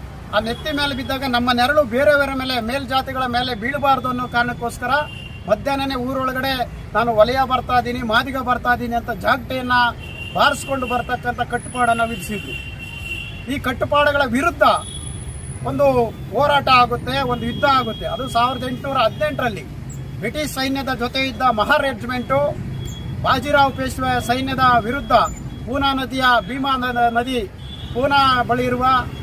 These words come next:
ಭೀಮಾ ನದಿಯ ದಂಡೆ ಬಳಿ ಕೊರೆಗಾಂವ್ ಎಂಬ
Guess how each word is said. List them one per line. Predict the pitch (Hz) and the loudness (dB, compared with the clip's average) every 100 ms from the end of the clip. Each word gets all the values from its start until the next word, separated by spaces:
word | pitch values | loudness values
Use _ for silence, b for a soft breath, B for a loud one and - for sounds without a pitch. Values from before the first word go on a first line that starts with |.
| - | -8
ಭೀಮಾ | 185 277 277 | -6 -2 -2
ನದಿಯ | 262 254 262 247 226 - - - - - | -2 -2 2 4 4 0 -8 -14 -14 0
ದಂಡೆ | 196 269 285 277 | 2 4 2 2
ಬಳಿ | 262 247 170 - - - - | 2 0 -2 -8 -16 -16 2
ಕೊರೆಗಾಂವ್ | 214 262 285 277 262 | 4 6 4 0 0
ಎಂಬ | 254 | 0